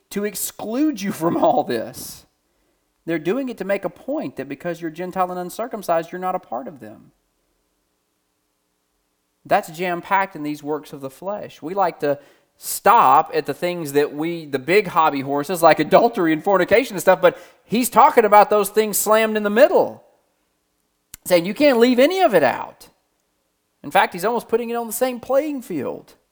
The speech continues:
saying you can't, you can't throw out and say, "Oh, well, I'm not an idolater, and I'm not an adulterer, and I'm not a fornicator." I do have a problem with causing divisions and dissensions and anger and envy and strife,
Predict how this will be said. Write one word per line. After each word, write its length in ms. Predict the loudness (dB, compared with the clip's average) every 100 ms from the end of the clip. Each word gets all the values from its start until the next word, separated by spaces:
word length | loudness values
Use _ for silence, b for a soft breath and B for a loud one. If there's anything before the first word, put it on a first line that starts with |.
| _ _ _ _ _ _ _ _ _ _ _
saying 300 | -10 -8 -8
you 140 | -12
can't, 280 | -12 -12 -12
you 140 | -16 -16
can't 340 | -10 -10 -10
throw 220 | -6 -2
out 160 | 0 -2
and 80 | -4
say, 140 | -4
"Oh, 80 | -2
well, 160 | 0 -2
I'm 180 | -2
not 200 | -6 -8
an 100 | -6
idolater, 640 | -8 -2 0 0 -4 -8 -10
and 80 |
I'm 120 | -8 -4
not 200 | -2 -2
an 100 | -6
adulterer, 480 | -2 -2 -2 -4
and 80 | -4
I'm 160 | -4 -2
not 160 | 0
a 60 | 0
fornicator." 600 | -4 -6 -4 0 0 0 B B B 4
I 100 | 4
do 220 | 4 0
have 180 | 2 0
a 80 |
problem 380 | 0 0 0 0
with 120 | -6
causing 360 | -4 -4 -4 -6
divisions 440 | -8 -8 -8 -10
and 140 | -12 -10
dissensions 540 | -10 -10 -10 -12 -12
and 120 | -8
anger 400 | -6 -6 -6 -8
and 120 | -10 -8
envy 320 | -8 -8 -10
and 120 | -12
strife, 840 | -14 -12 -8 -8 -10 -16 _ _